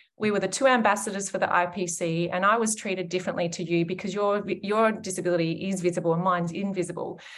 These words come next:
And we had so many conversations around that, um, and how, yeah, the different frustrations you can have compared to mine, yet we're human beings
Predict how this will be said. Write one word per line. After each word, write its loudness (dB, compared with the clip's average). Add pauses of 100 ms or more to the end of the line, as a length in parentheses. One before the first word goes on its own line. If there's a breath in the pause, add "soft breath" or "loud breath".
(180 loud breath)
And 2
we 4
had 4
so 4
many 4
conversations 0
around -2 (640)
that, -4 (520 soft breath)
um, 2 (240)
and 0
how, 2 (120)
yeah, 6
the 2
different 0
frustrations 2
you 0
can -4
have 0 (640)
compared 0
to -4
mine, 0 (540 loud breath)
yet 2
we're 4
human 0
beings 0